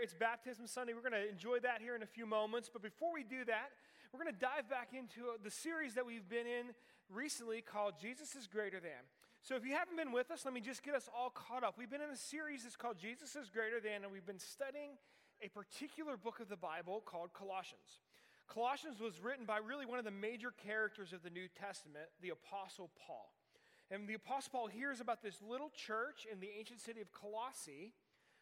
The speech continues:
who had recently begun to follow Jesus Christ. They heard about Jesus, this Jewish teacher who went around claiming to be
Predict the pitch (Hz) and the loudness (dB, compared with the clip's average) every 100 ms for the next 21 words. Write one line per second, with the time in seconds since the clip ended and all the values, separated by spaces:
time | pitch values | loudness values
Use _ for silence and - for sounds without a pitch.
0 | - 233 220 208 170 185 269 320 - 240 | -6 -2 2 0 -2 -4 -2 -2 -4 -4
1 | 202 208 208 190 202 208 208 208 208 208 | -4 -6 -4 -2 0 -2 -2 -2 0 -4
2 | 165 180 202 - 302 208 - 196 254 277 | -6 -10 -10 -4 -2 0 0 2 4 4
3 | 233 233 240 - - - 170 220 262 311 | 4 4 2 -4 -18 -14 -4 -2 0 2
4 | 277 233 202 170 170 247 269 - - 254 | 0 -2 -6 -6 -4 -2 -2 -4 -6 -6
5 | 269 294 262 233 214 196 - - 196 247 | -4 -2 0 0 -2 -4 -10 -12 -2 0
6 | 269 262 247 - 226 254 277 294 262 233 | 4 4 2 -4 -2 0 0 -2 -6 -8
7 | 226 | -8